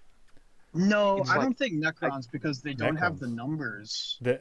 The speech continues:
Speaker 3: well, yet. They don't have
Speaker 2: But
Speaker 3: the
Speaker 2: they have
Speaker 3: numbers
Speaker 2: the
Speaker 3: yet.
Speaker 2: tech.
Speaker 1: They don't have the numbers
Speaker 2: But
Speaker 1: yet.
Speaker 2: they have
Speaker 1: They
Speaker 2: the
Speaker 1: definitely
Speaker 2: tech.
Speaker 1: have the most advanced technology,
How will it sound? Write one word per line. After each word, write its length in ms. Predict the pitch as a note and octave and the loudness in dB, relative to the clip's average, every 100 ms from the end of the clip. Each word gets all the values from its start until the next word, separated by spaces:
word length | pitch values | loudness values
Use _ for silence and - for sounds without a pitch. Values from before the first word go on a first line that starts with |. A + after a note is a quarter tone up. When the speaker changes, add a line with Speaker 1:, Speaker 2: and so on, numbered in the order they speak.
| D3 | 0
Speaker 3:
well, 220 | B2+ A#2 | 2 4
yet. 400 | A2 A#2+ G2+ - | 4 0 0 -4
They 80 | A#2+ | 0
don't 100 | A#2+ | 0
have 80 | C3 | 2
Speaker 2:
But 60 | B2+ | 2
Speaker 3:
the 60 | |
Speaker 2:
they 60 | A#2 | 2
have 80 | A#2 | 2
Speaker 3:
numbers 160 | G2+ | 0
Speaker 2:
the 60 | G#2+ | 2
Speaker 3:
yet. 260 | A2+ G2 - | 2 2 -2
Speaker 2:
tech. 140 | - - _ _ - | -10 -20 _ _ -8
Speaker 1:
They 60 | C#3 | -2
don't 120 | D#3 | -2
have 100 | D3 | -2
the 60 | |
numbers 240 | C#3 C3+ C3 | -6 -6 -4
Speaker 2:
But 60 | C3 | -2
Speaker 1:
yet. 60 | |
Speaker 2:
they 60 | G#2+ | 0
have 80 | G#2+ | -2
Speaker 1:
They 40 | |
Speaker 2:
the 60 | D#3+ | 0
Speaker 1:
definitely 340 | F#3 G3+ A3+ | -2 0 0
Speaker 2:
tech. 80 | D#3+ | 2
Speaker 1:
have 140 | E3 E3 | 0 -2
the 60 | |
most 240 | E3+ D#3 - | -4 -4 -8
advanced 520 | B2+ C3+ C#3+ D3 - | -10 -8 -8 -6 -6
technology, 760 | - D3+ - A2+ C3+ C#3 A#2+ | -6 -8 -10 -4 -2 -4 -6